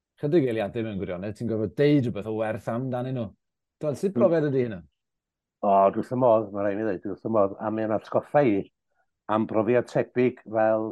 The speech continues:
Speaker 2: ffryntman Bob Delyn ar y Billion. Yy, pan da ni'n canu mewn gig sy'n llawn o bobl, de,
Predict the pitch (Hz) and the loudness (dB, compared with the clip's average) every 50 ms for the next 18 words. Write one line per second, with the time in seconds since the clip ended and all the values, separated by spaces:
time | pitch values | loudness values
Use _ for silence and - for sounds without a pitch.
0 | - - 123 113 98 - _ - - 110 110 113 110 101 - _ _ _ - 104 | -10 -10 -10 -10 -10 -12 _ -8 -2 0 0 0 0 -4 -8 _ _ _ -4 -4
1 | - - 123 107 98 98 98 98 101 92 90 98 80 101 - - - - - 85 | -2 0 0 0 0 0 -2 -4 -4 -6 -6 -6 -8 -10 -12 -12 -8 -6 -6 -4
2 | 87 87 - _ _ _ _ _ _ _ _ _ _ _ _ _ _ _ _ _ | -6 -6 -10 _ _ _ _ _ _ _ _ _ _ _ _ _ _ _ _ _
3 | _ _ _ _ _ _ - 95 98 98 98 98 98 95 90 85 - - _ _ | _ _ _ _ _ _ -2 2 4 4 6 4 4 2 0 -2 -6 -8 _ _
4 | _ _ _ - - 113 107 98 98 98 98 98 107 110 110 110 110 - - 135 | _ _ _ -10 -6 -4 -4 -2 -2 -4 -4 -2 -2 -2 -2 -2 -4 -2 -2 0
5 | 117 107 101 120 127 135 131 131 123 - - 160 131 113 110 107 _ _ - - | 0 2 2 2 2 2 0 0 -2 0 0 2 4 4 2 0 _ _ -20 -20
6 | _ _ _ _ _ _ _ _ _ _ _ _ _ _ _ _ _ _ - - | _ _ _ _ _ _ _ _ _ _ _ _ _ _ _ _ _ _ -20 -14
7 | - 135 117 - - 135 131 127 147 151 139 - - 135 - - - 120 110 113 | -12 -12 -8 -2 2 2 2 2 2 0 0 0 0 -2 -2 0 2 2 2 2
8 | 113 98 87 | 2 0 -2